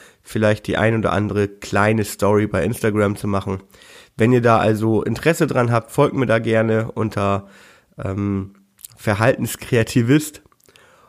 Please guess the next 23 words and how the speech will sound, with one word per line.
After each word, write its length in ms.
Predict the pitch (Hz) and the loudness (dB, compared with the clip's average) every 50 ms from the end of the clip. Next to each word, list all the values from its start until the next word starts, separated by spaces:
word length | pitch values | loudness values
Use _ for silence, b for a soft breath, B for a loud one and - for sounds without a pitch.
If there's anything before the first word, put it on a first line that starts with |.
| b b b _ | b b b _
und, 460 | - 104 101 101 104 101 98 - - - | 0 2 2 2 2 0 -2 -4 -6 -4
äh, 140 | - 92 | -4 -2
dann 200 | - 98 98 104 | 0 0 0 2
seht 160 | 101 117 - - | 2 0 0 0
ihr 80 | 107 | 0
vielleicht 240 | - - 95 95 - | 0 0 0 0 0
das 120 | 95 - | -2 -2
ein 180 | - 87 95 95 | 0 0 0 2
oder 140 | 95 90 - | 2 0 0
andere 220 | 85 85 85 90 | 0 -2 -2 -4
Foto 520 | - - - 90 92 - 90 87 87 - B B B B B B B B B B B - | -4 0 0 0 2 2 2 2 2 0 B B B B B B B B B B B -2
und 140 | 95 90 92 | 0 0 0
den 140 | 90 - | 0 0
ein 180 | - 85 90 90 | 2 2 2 2
oder 200 | 85 90 90 - | 2 2 0 0
anderen 340 | - 87 85 85 90 90 87 | 0 0 0 0 -2 -2 -2
Text. 360 | - 107 90 - - - - | -2 -2 -2 -2 -4 -12 -8
Vielleicht 300 | - - 95 92 92 - | -2 0 2 2 2 0
mache 180 | 98 95 98 98 | -2 -2 -2 -2
ich 120 | 98 120 | -2 -2
auch 120 | - - | -2 -2
eine 120 | 98 92 85 | -2 -4 -6
kleine, 600 | - - - 92 87 87 87 87 85 85 87 | -6 -4 -2 0 2 2 2 2 2 2 0